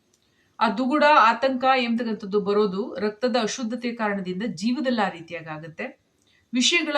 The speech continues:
ಅಶುದ್ಧತೆಯ ಕಾರಣದಿಂದ ಮಿದುಳಿನಲ್ಲಿ ಆ ರೀತಿಯಾಗಿ ಆಗುತ್ತೆ. ಆದ್ರೆ ಅದು ಸಹಜವಾಗಿ ಇರ್ತಕ್ಕಂತಹ ಸಮಸ್ಯೆಗಳಾಗಿರೋದಿಲ್ಲ.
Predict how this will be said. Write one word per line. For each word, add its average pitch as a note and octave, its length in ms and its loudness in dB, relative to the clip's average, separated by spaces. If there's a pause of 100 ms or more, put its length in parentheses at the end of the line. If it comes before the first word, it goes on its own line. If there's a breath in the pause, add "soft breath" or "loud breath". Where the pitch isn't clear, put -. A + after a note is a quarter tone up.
ಅಶುದ್ಧತೆಯ A#3+ 520 -4
ಕಾರಣದಿಂದ G3 480 -4
ಮಿದುಳಿನಲ್ಲಿ A3 680 0
ಆ F3 80 -2
ರೀತಿಯಾಗಿ F3 380 -10
ಆಗುತ್ತೆ. C#3+ 360 -12 (800)
ಆದ್ರೆ C4 220 4
ಅದು C#4 160 0
ಸಹಜವಾಗಿ B3 720 2
ಇರ್ತಕ್ಕಂತಹ A#3 640 -4
ಸಮಸ್ಯೆಗಳಾಗಿರೋದಿಲ್ಲ. F#3 1300 -8